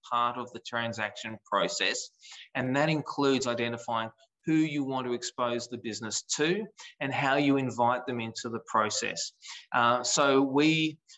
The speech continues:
whilst it's important and we know who the logical buyer might be, we, every single transaction, we want to identify who's in an active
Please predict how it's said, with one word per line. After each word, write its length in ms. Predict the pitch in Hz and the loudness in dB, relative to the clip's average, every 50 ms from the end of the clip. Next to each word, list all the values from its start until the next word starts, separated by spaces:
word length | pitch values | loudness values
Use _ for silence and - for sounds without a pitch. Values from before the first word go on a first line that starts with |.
| _ _ - | _ _ -12
whilst 420 | 143 139 139 151 165 170 170 - | -6 -2 2 4 4 4 2 -2
it's 200 | 175 165 - - | -4 -4 -4 -4
important 480 | 147 135 - - 143 139 131 135 135 127 | -6 -6 -4 -2 -2 -2 -2 -2 -4 -6
and 100 | 127 123 | -6 -4
we 80 | 120 | -4
know 240 | 123 123 123 127 127 | -2 0 0 0 0
who 160 | 127 131 131 | 0 -2 -2
the 80 | 131 123 | -2 -2
logical 460 | 113 113 117 117 117 117 - 120 107 98 | -2 -2 -2 -2 -4 -6 -8 -8 -8 -6
buyer 220 | 107 107 107 107 104 | -4 -4 -4 -4 -4
might 240 | 104 101 98 101 98 _ - | -6 -8 -10 -10 -12 _ -4
be, 400 | 95 - 151 135 - 127 117 - _ _ _ _ | -2 -2 -2 -2 -4 -6 -10 -12 _ _ _ _
we, 300 | - 113 123 151 165 175 170 170 | -6 0 2 2 2 2 0 -2
every 460 | - 165 180 170 160 147 156 165 160 151 | -2 -2 -2 -2 -2 -4 -4 -2 -2 -2
single 380 | - - - 160 151 139 147 | -2 -4 -6 -6 -6 -6 -6
transaction, 840 | 139 - - 139 127 123 113 117 123 120 123 - - 120 117 117 98 | -8 -8 -6 -6 -6 -6 -6 -4 -4 -4 -4 -6 -6 -6 -6 -6 -2
we 200 | 117 127 139 147 | 0 2 2 2
want 200 | 147 151 151 147 | 2 0 0 0
to 120 | 139 131 | 2 0
identify 680 | 123 120 113 120 120 120 127 127 - - 113 104 98 104 - - | 0 0 0 -2 -4 -4 -6 -8 -8 -4 -2 -2 -2 -4 -6 -8
who's 240 | - 156 165 160 160 151 | -10 -8 -8 -6 -6 -6
in 120 | 139 135 127 - - | -6 -8 -8 -10 -10
an 140 | 120 123 - - _ _ - | -8 -8 -8 -10 _ _ -6
active 540 | - 139 135 - - - - 143 139 120 - | -4 -4 -4 -4 -6 -2 0 0 0 0 -2